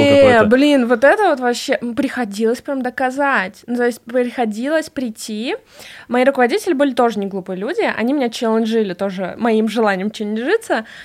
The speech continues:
Speaker 1: Они меня проверяли, типа, а насколько я реально, как бы, ну, могу пройти
Speaker 2: Мгм.
Speaker 1: в-, вот эту вот,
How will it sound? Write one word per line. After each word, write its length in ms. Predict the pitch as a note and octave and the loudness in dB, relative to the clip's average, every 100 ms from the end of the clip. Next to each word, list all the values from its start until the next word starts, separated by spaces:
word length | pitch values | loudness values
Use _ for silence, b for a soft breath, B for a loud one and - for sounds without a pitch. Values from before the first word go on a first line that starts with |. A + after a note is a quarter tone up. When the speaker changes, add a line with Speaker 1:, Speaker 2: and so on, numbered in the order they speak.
| B | B
Speaker 1:
Они 180 | A#3 C4+ | -2 2
меня 160 | E4+ | 2
проверяли, 420 | A#3 A3+ A#3+ A#3+ A3+ | 2 2 4 4 0
типа, 220 | G#3+ - | -6 -2
а 120 | B3 | 2
насколько 460 | B3 B3 D4+ D#4+ C#4 | 2 2 0 0 2
я 120 | A#3+ | 2
реально, 260 | B3 C4 B3+ | 4 2 -2
как 160 | A#3 | -6
бы, 80 | G#3+ | -2
ну, 100 | A#3+ | 0
могу 280 | A3 A3 B3+ | 0 0 -2
пройти 500 | G#3 G#3+ - A#3 F#3 | -2 -4 -4 -4 -2
Speaker 2:
Мгм. 200 | A#2+ D#3+ | -2 -4
Speaker 1:
в-, 240 | G#3 F#3+ | -4 -6
вот 160 | G#3+ A3 | -6 -4
эту 160 | A3 G#3 | -4 -4
вот, 200 | F#3 | -8